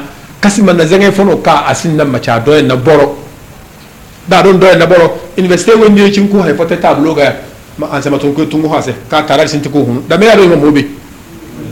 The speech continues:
There is a jahilanci da kan, mai irin yayo kan dari, he, yobu na ngolo da tun maci bere, ntun wuri sara. Kama ni, kwase.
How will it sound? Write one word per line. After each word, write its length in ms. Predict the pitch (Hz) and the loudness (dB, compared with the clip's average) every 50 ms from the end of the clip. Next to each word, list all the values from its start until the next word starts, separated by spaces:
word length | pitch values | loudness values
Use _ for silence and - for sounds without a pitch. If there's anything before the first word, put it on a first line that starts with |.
| - - - - - - | -14 -14 -14 -12 -4 0
There 160 | 214 254 269 | 2 4 4
is 80 | 240 | 4
a 80 | 220 202 170 | 4 4 4
jahilanci 460 | - 220 220 226 226 226 226 208 226 | 4 4 6 6 6 6 6 4 4
da 100 | 214 202 190 | 4 4 2
kan, 140 | - 165 170 | 2 2 0
mai 100 | 185 190 220 | 2 2 2
irin 140 | 247 254 240 | 2 4 4
yayo 260 | 233 226 226 214 214 | 4 4 4 4 4
kan 200 | 208 208 185 170 | 4 2 2 2
dari, 180 | 165 175 190 | 2 0 2
he, 180 | 165 170 175 175 | 2 2 2 2
yobu 200 | 175 233 240 247 | 4 2 4 4
na 120 | 240 202 175 | 4 2 2
ngolo 300 | 185 180 196 185 175 - | 2 4 4 4 4 4
da 160 | - 190 160 | 4 2 2
tun 160 | - 160 160 | 2 0 -2
maci 200 | 151 135 135 135 | -2 -2 -4 -2
bere, 420 | 135 165 180 170 156 147 151 - - - - - - - - - - - 202 | 0 2 2 4 2 0 -2 -4 -12 -16 -20 -20 -20 -20 -20 -18 -10 -4 -4
ntun 220 | 190 - 196 196 | -2 0 2 2
wuri 120 | 185 165 151 | 2 0 0
sara. 260 | - - 147 139 - - - - - - - - - - - - - - - - - - - - - - - | 0 0 0 0 0 -4 -8 -16 -18 -20 -20 -20 -20 -20 -20 -20 -20 -20 -20 -20 -20 -20 -20 -20 -20 -14 -6
Kama 260 | - 156 170 160 143 | -4 -2 0 0 0
ni, 100 | 127 120 - - - | -2 -4 -6 -8 -6
kwase. 300 | - 151 139 120 - 123 | -2 -2 -2 -2 -4 -10